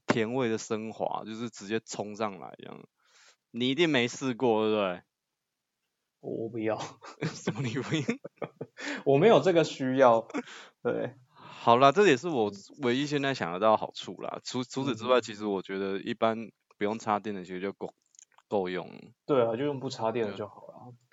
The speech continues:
Speaker 2: 我来分享一下我的不插电冰箱我怎么使用好，就像你刚才讲的这个
Speaker 1: 嗯。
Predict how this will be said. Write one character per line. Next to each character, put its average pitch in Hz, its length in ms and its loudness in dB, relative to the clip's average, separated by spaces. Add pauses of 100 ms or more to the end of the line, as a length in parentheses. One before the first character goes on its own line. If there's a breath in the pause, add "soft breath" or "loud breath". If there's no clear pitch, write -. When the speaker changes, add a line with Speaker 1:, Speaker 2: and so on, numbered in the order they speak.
Speaker 2:
我 143 120 6
来 160 80 8
分 220 180 4
享 147 160 0
一 110 40 -4
下 143 140 0
我 98 120 -4
的 90 80 -4
不 127 120 -8
插 110 200 -2
电 110 180 -2
冰 104 160 -8
箱 98 140 -10
我 87 60 -8
怎 95 80 -10
么 - 60 -14
使 - 220 -12
用 - 100 -12
好， - 160 -20
就 139 80 0
像 143 200 2
你 104 80 -6
刚 113 120 2
才 110 80 0
讲 73 200 -8
的 80 180 -8
这 110 120 -6
个 101 160 -6
Speaker 1:
嗯。 101 240 -18